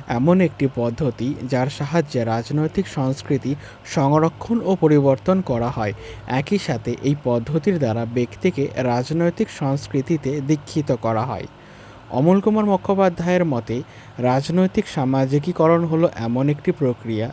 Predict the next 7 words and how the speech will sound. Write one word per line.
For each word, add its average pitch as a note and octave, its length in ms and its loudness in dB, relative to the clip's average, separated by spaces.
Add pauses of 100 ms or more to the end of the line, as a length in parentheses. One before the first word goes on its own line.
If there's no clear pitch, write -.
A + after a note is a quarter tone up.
(120)
যার B2+ 260 0
মাধ্যমে A#2+ 640 0 (320)
রাজনৈতিক E3 720 2
সংস্কৃতি C3+ 840 -2 (420)
অর্থাৎ C3 440 0 (1600)
রাজনৈতিক D#3 720 4
বিশ্বাস, D3+ 560 -2